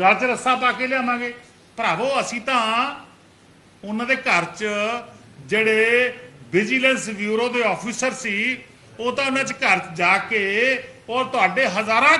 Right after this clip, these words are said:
ਕੈਮਰਿਆਂ ਦੇ ਸਾਹਮਣੇ, ਲੋਕਾਂ ਦੇ ਸਾਹਮਣੇ ਲਾਈਵ ਹੋ ਕੇ ਬੜੇ ਸਤਿਕਾਰਪੂਰਵਕ ਢੰਗ ਦੇ ਨਾਲ ਲੈ ਕੇ ਆਏ ਨੇ ਕਿ ਆਓ ਜੀ, ਤੁਹਾਡੇ ਖਿਲਾਫ ਮੁਕੱਦਮਾ ਦਰਜ ਹੋ ਗਿਆ, ਜਾਂਚ ਸ਼ਾਮਲ ਹੋਵੋ, ਤੁਹਾਡੀ ਜਾਂਚ ਕੀਤੀ ਜਾਊਗੀ।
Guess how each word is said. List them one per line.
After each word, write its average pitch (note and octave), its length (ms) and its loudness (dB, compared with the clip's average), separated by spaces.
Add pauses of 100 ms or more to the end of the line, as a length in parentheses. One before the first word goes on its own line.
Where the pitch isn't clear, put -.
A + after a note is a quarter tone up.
ਕੈਮਰਿਆਂ C4 400 0
ਦੇ A#3+ 120 -2
ਸਾਹਮਣੇ, A#3 640 -6 (420)
ਲੋਕਾਂ A3+ 480 4
ਦੇ D4 140 4
ਸਾਹਮਣੇ A#3 760 -2 (340)
ਲਾਈਵ D#3 480 6
ਹੋ G#3 180 0
ਕੇ A3+ 500 2 (280)
ਬੜੇ A3+ 240 2
ਸਤਿਕਾਰਪੂਰਵਕ A#3 1080 -2
ਢੰਗ G#3 180 -2
ਦੇ G3 140 -8
ਨਾਲ G#3 200 -2
ਲੈ F#3 140 0
ਕੇ G#3 180 -4
ਆਏ G3 240 -2
ਨੇ A3+ 180 -2 (360)
ਕਿ G3 100 -4
ਆਓ G#3+ 260 2
ਜੀ, B3 320 -6 (240)
ਤੁਹਾਡੇ G3 320 -4
ਖਿਲਾਫ G3 300 -2
ਮੁਕੱਦਮਾ F#3+ 540 -4
ਦਰਜ F#3 260 -2
ਹੋ F3+ 140 -4
ਗਿਆ, G#3 240 -2 (160)
ਜਾਂਚ F#3 320 -2 (160)
ਸ਼ਾਮਲ G3 280 -6
ਹੋਵੋ, A3+ 320 -6 (300)
ਤੁਹਾਡੀ G3 280 -2
ਜਾਂਚ E3 340 2
ਕੀਤੀ F#3 280 -12
ਜਾਊਗੀ। D3+ 400 -10